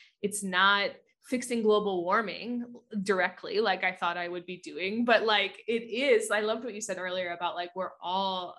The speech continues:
helping change the world in our own little small way, right? We don't really know the full effect of the ripples that our work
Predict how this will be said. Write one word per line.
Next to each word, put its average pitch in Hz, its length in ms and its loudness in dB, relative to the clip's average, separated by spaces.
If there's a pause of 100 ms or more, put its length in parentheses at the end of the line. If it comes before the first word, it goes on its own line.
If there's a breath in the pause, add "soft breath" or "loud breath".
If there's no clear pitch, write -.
(120)
helping 180 300 -12
change 170 280 -12
the 170 60 -12
world 165 240 -8
in 170 80 -10
our 170 200 -10
own 170 160 -16
little 165 180 -14
small 165 480 -10
way, 160 480 -8
right? 175 240 -6
We 196 80 -4
don't 196 140 -6
really 190 320 -8
know 175 420 -8
the 175 80 -14 (100)
full 180 140 -6
effect 170 460 -6
of 180 160 -8
the 175 80 -12
ripples 170 420 -12
that 165 120 -12
our 165 180 -8
work 160 240 -14